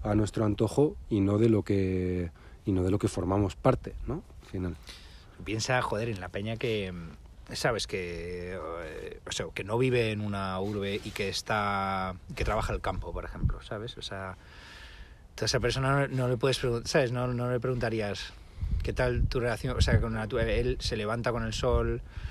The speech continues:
Speaker 2: eh, depende de las estaciones, eh, es como que todo su, su trabajo diario tiene que ver con el movimiento natural de las cosas que, y,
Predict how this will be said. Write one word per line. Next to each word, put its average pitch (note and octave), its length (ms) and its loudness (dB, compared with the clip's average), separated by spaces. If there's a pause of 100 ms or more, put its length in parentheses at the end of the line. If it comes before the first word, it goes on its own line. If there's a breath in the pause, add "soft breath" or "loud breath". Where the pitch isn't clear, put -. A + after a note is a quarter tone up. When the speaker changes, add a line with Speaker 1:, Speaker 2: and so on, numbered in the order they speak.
(280 loud breath)
Speaker 2:
eh, G2+ 760 2
depende A2 300 0
de A2 60 0
las G#2+ 140 -2
estaciones, A2+ 1040 -2
eh, G2 440 -4
es - 120 -8
como A2 160 -4
que G2 80 -6
todo A#2 260 -2
su, A2 540 -4
su - 200 -8
trabajo A#2 680 6
diario A2+ 640 2
tiene A#2 240 -2
que G#2 140 2
ver B2 260 2
con G2 180 -4
el F2+ 140 -4
movimiento F#2+ 960 -2
natural F#2+ 400 -2
de G#2+ 80 -2
las G2+ 160 -6
cosas A#2+ 360 -4 (300)
que, G2 80 -8
y, F#2 460 -6